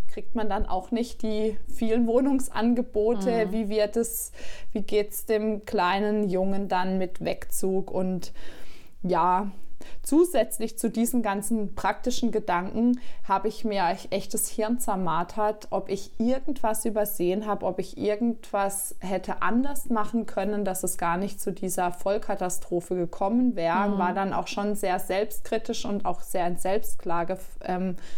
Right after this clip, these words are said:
Speaker 1: verfallen. Aber jetzt so im Nachhinein, was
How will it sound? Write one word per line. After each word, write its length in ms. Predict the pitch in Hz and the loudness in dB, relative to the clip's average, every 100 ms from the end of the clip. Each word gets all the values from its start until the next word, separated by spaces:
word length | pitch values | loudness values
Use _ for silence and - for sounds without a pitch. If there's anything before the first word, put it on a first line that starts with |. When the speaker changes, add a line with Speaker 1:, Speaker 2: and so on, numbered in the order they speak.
| - - | 0 -2
Speaker 1:
verfallen. 800 | - 196 - 185 185 202 240 269 - - - - - - - | 0 -2 0 2 2 2 2 0 -2 -2 -2 -4 -4 -10 -2
Aber 160 | 190 | 2
jetzt 140 | 208 202 | 2 2
so 60 | |
im 140 | 226 214 | 0 0
Nachhinein, 720 | 196 240 269 294 262 254 254 | 0 0 0 0 2 4 2
was 340 | 202 - - | 0 0 -2